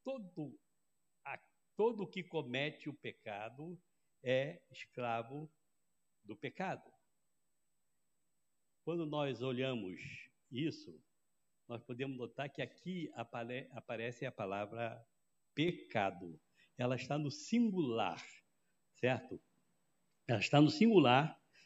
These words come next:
certo? E nós sabemos que nós,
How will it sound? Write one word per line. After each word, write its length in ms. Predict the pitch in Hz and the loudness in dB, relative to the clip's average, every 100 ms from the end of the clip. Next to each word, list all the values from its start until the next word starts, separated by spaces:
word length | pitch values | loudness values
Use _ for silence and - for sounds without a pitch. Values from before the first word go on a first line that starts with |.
| _ | _
certo? 540 | - 127 165 - 120 - _ _ _ _ _ _ _ - | 2 8 8 8 -2 -6 _ _ _ _ _ _ _ -2
E 240 | 170 175 | 2 4
nós 240 | 175 226 | 6 6
sabemos 540 | 226 220 185 202 208 - | 6 6 8 8 6 -2
que 280 | - 180 170 | 0 4 6
nós, 760 | 156 156 202 240 240 - - | 6 8 8 6 4 2 -2